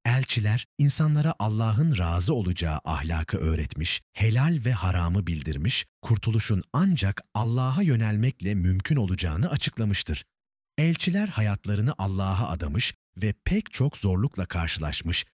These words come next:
hiçbir karşılık beklemeden çağrılarını yalnızca Allah'ın rızası için yapmıştır. Hud suresinde bu durum şöyle bildirilmektedir.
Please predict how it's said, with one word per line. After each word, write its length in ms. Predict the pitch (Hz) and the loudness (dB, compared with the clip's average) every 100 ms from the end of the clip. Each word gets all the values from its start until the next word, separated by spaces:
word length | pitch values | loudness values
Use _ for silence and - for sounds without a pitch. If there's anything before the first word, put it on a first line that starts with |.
| - | -6
hiçbir 360 | 151 - - 254 | -4 -2 -2 -4
karşılık 580 | - 117 104 101 - | 0 -2 0 -4 -2
beklemeden 640 | 92 - 143 104 73 71 85 _ _ - | -2 0 0 0 -2 -4 -6 _ _ -4
çağrılarını 720 | 147 170 175 170 156 160 185 | 0 2 2 2 2 2 0
yalnızca 920 | 80 98 135 170 120 73 - 69 73 _ 90 | 0 0 2 4 2 0 -6 -6 -6 _ -4
Allah'ın 680 | 90 82 85 80 101 151 | -2 -2 -2 0 0 0
rızası 520 | 95 90 92 90 - 156 | 0 0 0 -2 -2 -2
için 260 | - 82 | -2 -2
yapmıştır. 640 | 78 69 73 - - 67 - _ _ _ _ _ _ | -2 -4 -6 -6 -6 -8 -10 _ _ _ _ _ _
Hud 140 | 190 214 | -2 0
suresinde 720 | - 113 104 - 95 92 90 | 0 0 0 0 -2 -2 -2
bu 100 | 135 | 0
durum 260 | 95 85 95 | 0 0 -2
şöyle 420 | - 156 160 87 | 0 2 2 0
bildirilmektedir. 840 | 80 80 78 76 76 - 73 - | -2 -2 -2 -4 -4 -6 -6 -6